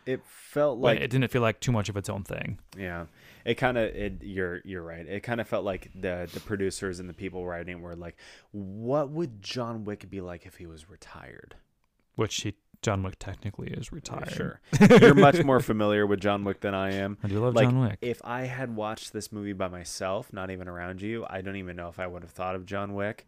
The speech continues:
Speaker 2: No.
Speaker 1: Just 'cause I've seen the first one one time, and that's it.
Speaker 2: You've never seen the rest of them?
Speaker 1: I haven't.
Speaker 2: Uh, who are you?
Speaker 1: You know how I feel
Speaker 2: If you
Speaker 1: about
Speaker 2: were to s-,
Speaker 1: Keanu.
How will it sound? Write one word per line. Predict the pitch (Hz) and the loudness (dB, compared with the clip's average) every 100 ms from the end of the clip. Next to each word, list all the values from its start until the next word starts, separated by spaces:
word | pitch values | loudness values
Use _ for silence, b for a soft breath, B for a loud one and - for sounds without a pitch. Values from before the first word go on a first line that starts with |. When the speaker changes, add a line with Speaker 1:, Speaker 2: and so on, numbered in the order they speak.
| 113 | -10
Speaker 2:
No. | 95 92 87 | -8 -8 -8
Speaker 1:
Just | 113 107 - | -8 -8 -8
'cause | 104 95 | -6 -4
I've | 90 | -4
seen | - 101 | -6 -10
the | 92 | -10
first | - 98 92 - | -6 -6 -6 -10
one | 95 90 | -10 -6
one | 90 92 | -4 -4
time, | 90 92 92 101 - _ _ | -4 -4 -4 -6 -10 _ _
and | - | -10
that's | 95 - | -10 -6
it. | 101 - - - | -6 -6 -12 -4
Speaker 2:
You've | 120 | 0
never | 151 | 0
seen | - 147 | 4 2
the | |
rest | 120 123 | 2 0
of | 139 | 0
them? | 147 | -2
Speaker 1:
I | |
haven't. | 87 85 85 82 139 - | -2 -6 -8 -12 -14 -12
Speaker 2:
Uh, | - 104 | -10 -8
who | 117 | -6
are | 50 50 | -4 -4
you? | 50 - b b b b b b b b b b - B B - | -6 -8 b b b b b b b b b b -20 B B -10
Speaker 1:
You | 104 | -6
know | 104 113 | -4 -6
how | 110 110 | -8 -10
I | |
feel | - | -4
Speaker 2:
If | 135 160 | 0 8
you | 208 | 10
Speaker 1:
about | 180 | 8
Speaker 2:
were | |
to | 107 | 6
s-, | |
Speaker 1:
Keanu. | 95 90 | -2 -8